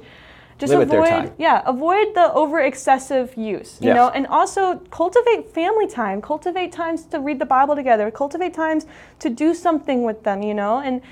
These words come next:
Speaker 1: if you avoid that time spent on social media doing something together, that's gonna be such more of an investment on their life.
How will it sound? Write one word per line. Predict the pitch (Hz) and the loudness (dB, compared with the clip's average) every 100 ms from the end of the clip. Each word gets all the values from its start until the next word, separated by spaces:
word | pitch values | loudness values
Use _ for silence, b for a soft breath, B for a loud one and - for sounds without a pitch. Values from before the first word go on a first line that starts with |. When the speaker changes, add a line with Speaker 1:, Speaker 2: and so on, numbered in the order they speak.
| B | B
Speaker 1:
if | - 262 | -8 -4
you | 311 349 | -2 0
avoid | 311 320 320 | 2 0 2
that | 294 | -4
time | - 269 277 | -4 -4 -4
spent | 277 294 277 | -4 -8 -2
on | 240 | -2
social | 240 254 254 | -2 -6 -4
media | 247 247 | -4 -4
doing | 226 233 | -4 -6
something | 247 247 233 | -4 -4 -4
together, | 220 202 202 226 302 | -6 -4 -2 0 0
that's | 240 254 254 | 2 0 0
gonna | 311 294 | -4 -4
be | 269 262 | -4 -8
such | 254 277 - | -8 -12 -6
more | 269 262 | -4 -2
of | 262 | -4
an | |
investment | 233 214 214 220 220 | -6 -2 -4 -4 -8
on | 202 | -6
their | 196 185 | -6 -6
life. | 185 190 | -8 -10